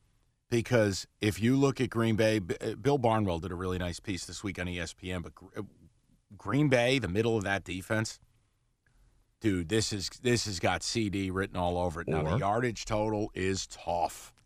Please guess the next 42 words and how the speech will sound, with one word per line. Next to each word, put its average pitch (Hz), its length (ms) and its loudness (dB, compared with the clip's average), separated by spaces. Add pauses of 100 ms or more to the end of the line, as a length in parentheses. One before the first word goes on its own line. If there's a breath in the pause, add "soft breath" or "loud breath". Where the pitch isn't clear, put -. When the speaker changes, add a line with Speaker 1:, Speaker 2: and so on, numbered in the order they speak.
(100)
Speaker 2:
Or, 78 500 2 (440)
do 110 60 4
you 120 60 10
know 147 100 8
who's 156 160 8
the 139 80 6
Speaker 1:
Or 117 40 4
Speaker 2:
most 117 340 4
Speaker 1:
what? 110 80 4
Speaker 2:
targeted 123 480 6
tight 120 320 6
end 110 220 6
in 107 100 4
the 95 80 2
red 95 260 0
zone 113 320 4
in 101 160 0
the 98 140 2
N 98 100 0
F 101 160 -2
L 101 160 4
this 98 180 2
season? 117 460 4 (720)
Speaker 1:
Jake 117 240 -2
Ferguson? 190 560 0
Speaker 2:
Jake 110 340 6
Ferguson. 113 840 4
Can 123 180 4
you 185 80 6
pull 202 260 2
up 190 160 4
what 143 120 6
he 139 180 6
is 151 160 10
to 113 100 -2
score 123 300 6
a - 20 6
touchdown 123 540 6
in 123 100 4
this 123 160 4
game? 127 300 6
Because 113 480 4